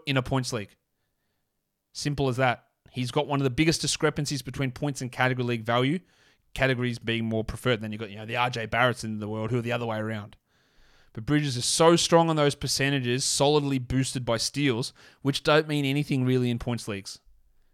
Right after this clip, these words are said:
So he is just overvalued by those A D Ps because, again, they're not separated out, and it's just whatever draft happens, happens. And one of the, he's one, one of those guys that the difference in value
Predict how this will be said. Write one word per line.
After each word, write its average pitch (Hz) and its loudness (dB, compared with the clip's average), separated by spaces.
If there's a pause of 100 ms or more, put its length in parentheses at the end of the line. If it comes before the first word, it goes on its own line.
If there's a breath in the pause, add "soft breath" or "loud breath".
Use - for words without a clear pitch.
(140)
So 123 0
he 131 -2
is 120 -2
just 139 -2 (100)
overvalued 131 6
by 123 4
those 117 0
A 120 0
D 113 -4
Ps 202 0 (760)
because, 110 -6
again, 117 -4
they're 123 -2
not 131 -4
separated 120 0
out, 170 6 (440)
and 127 -2
it's 117 -4
just 127 -6
whatever 135 2
draft 131 2
happens, 135 2
happens. 135 0 (640 soft breath)
And 123 0
one 143 4
of 143 0
the, 131 2
he's 127 -2
one, 139 -6 (420)
one - 0
of 151 4
those 139 4
guys 135 6
that 127 -2
the 120 -2
difference 143 -4
in 127 -4
value 131 4